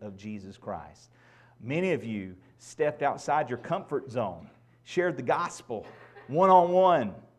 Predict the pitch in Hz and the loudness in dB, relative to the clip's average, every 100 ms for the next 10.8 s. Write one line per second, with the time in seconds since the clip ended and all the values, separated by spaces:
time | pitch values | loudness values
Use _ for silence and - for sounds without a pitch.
0 | _ _ - 208 202 190 185 185 208 196 | _ _ 0 2 6 6 6 4 4 4
1 | - - - - _ _ _ 123 131 123 | 2 -6 -18 -20 _ _ _ 0 2 4
2 | 120 110 104 - - 156 156 151 135 104 | 2 0 -4 -14 -6 -6 0 0 0 -4
3 | - _ 131 123 107 117 135 156 151 104 | -16 _ -10 -10 -12 -6 0 2 2 0
4 | 101 - - _ _ _ _ 110 139 135 | -8 -18 -20 _ _ _ _ -8 -4 -4
5 | 110 110 - _ _ 113 104 98 107 117 | -6 -10 -20 _ _ -12 -12 -10 -10 -10
6 | 107 - 73 73 _ _ _ 101 123 151 | -10 -16 -20 -20 _ _ _ -10 -8 -8
7 | 131 127 117 117 135 110 - 170 180 156 | -8 -6 -6 -4 -6 -6 -4 0 0 -2
8 | - - 113 107 107 104 104 101 - _ | -6 -8 -6 -4 -4 -2 -4 -8 -16 _
9 | _ _ _ _ 139 135 170 185 175 165 | _ _ _ _ -10 0 2 2 0 0
10 | 160 131 139 135 117 107 104 | 2 0 -2 -6 -4 -4 -6